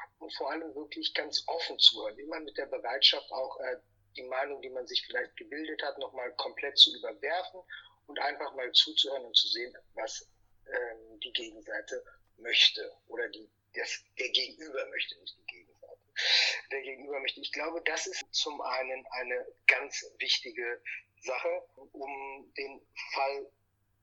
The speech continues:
zu verstehen und, ähm, zu sehen, worum es geht. Darüber hinaus glaube ich, und das ist so ein bisschen etwas, was sicherlich kommen wir dazu auch noch zu einem späteren Zeitpunkt, ähm, du hast es schon irgendwie als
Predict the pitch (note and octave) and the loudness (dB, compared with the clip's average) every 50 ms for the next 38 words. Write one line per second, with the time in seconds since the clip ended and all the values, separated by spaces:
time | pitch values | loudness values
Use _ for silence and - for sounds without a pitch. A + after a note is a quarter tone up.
0 | _ _ _ - - D#3+ D#3+ - D#3+ C#3+ C3+ - - - C#3 C#3+ E3 G3 A3 A#3 | _ _ _ 6 6 6 6 6 2 8 10 10 10 10 6 -2 -2 -2 -4 -4
1 | - - D#3 D#3 D#3+ D#3+ D#3 - D3 C#3+ C#3+ C#3+ C#3+ C#3 - - - - - C#3 | -6 -6 -6 -6 -4 2 2 2 2 2 -4 -6 -6 -2 4 4 4 4 4 0
2 | C#3 C3 B2 B2 A2+ A#2+ A#2+ A#2 A2+ - - - - G#2 - - - - - - | -2 -4 -6 -8 -10 -10 -10 -4 -4 -4 -4 -4 -6 -10 -10 -8 -6 -2 -2 -2
3 | - - - - - - - - D3+ D3 E3 E3 F3 E3+ D#3+ D3 D3 D3 E3+ G3 | -2 -2 -4 -8 -12 -12 -6 -4 -4 -2 -2 -2 -2 -2 -2 -4 -4 -2 2 8
4 | G#3 - - - - - - - - _ _ _ _ - - - - - C#3 - | 10 10 10 10 8 -4 -14 -20 -20 _ _ _ _ -14 -6 -4 0 0 2 2
5 | F#3 - - F#3+ - F#3 - F#3 D#3 C#3+ C#3 D3 D3 - E3+ - - D#3+ D3 C#3+ | 0 -2 -4 -4 -4 -2 -2 -2 -2 -2 -4 -2 -2 0 0 0 0 -2 -2 -2
6 | D3 D3+ - - - D#3+ D3+ D3+ D3+ - - - - - - - - - - - | 4 4 6 6 6 2 0 -2 -6 -10 -12 -14 -16 -18 -20 -20 -20 -20 -20 -20
7 | - - - - - - - - - D#3+ D3 - - D3 C#3+ C#3 - - - - | -20 -18 -14 -8 -4 -4 -2 -2 0 2 2 2 2 2 -2 -2 -2 -4 -6 -8
8 | - - - - - - - C#3 - - - - - - - - C#3+ D3 D#3+ D#3 | -12 -20 -20 -16 -8 -4 0 4 4 4 4 4 2 0 2 0 -2 -2 -2 -2
9 | D3 C#3+ C#3+ - - - B2+ C3+ C3+ C#3 C3 - - - - - C3 B2 A#2+ A2+ | -2 0 4 4 4 4 4 -2 -2 -2 0 0 0 0 0 -4 -4 -2 2 2
10 | - - - D3 E3 E3 - F3 D#3 E3 D#3 - - - D#3+ D3 D3 C#3+ - - | 2 2 2 -4 -8 -4 -4 -4 -4 -4 -4 -4 -2 -2 0 -2 -2 -4 -8 -8
11 | - D3 D3 C#3 - C3 B2 B2 B2 A#2+ A#2 A2+ A#2+ B2+ B2+ - C3+ - - - | -8 -8 -8 -8 -8 -8 -8 -8 -8 -12 -10 -8 -6 -4 -4 0 2 4 4 2
12 | C3+ B2 A#2+ A#2+ A#2+ - - - - A#2 A#2 A2+ - - | 2 -4 -10 -18 -20 -20 -16 -14 -12 -12 -10 -8 -8 -8